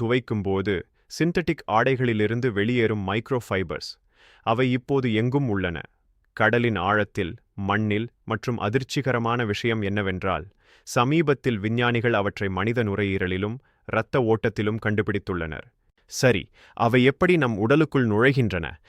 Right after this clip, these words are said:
நாம் அடிப்படையில் அவற்றை உண்கிறோம், குடிக்கிறோம் மற்றும் சுவாசிக்கிறோம். வாட்டர், டேப் வாட்டர் மற்றும் பாட்டில்டு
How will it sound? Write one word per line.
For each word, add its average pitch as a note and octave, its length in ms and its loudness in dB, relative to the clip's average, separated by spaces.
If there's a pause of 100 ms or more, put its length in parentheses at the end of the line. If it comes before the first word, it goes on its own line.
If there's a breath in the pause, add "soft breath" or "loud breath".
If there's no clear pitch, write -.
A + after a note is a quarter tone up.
(260 loud breath)
நாம் A2+ 220 4
அடிப்படையில் B2 580 2
அவற்றை A2 300 0 (100)
உண்கிறோம், B2 400 2 (160)
குடிக்கிறோம் C3+ 500 2 (180)
மற்றும் A2 300 -2
சுவாசிக்கிறோம். G#2 600 -2 (600 soft breath)
வாட்டர், G#2+ 460 2 (380 soft breath)
டேப் A#2+ 360 0
வாட்டர் A#2+ 460 4
மற்றும் G#2+ 460 -2
பாட்டில்டு A2+ 420 2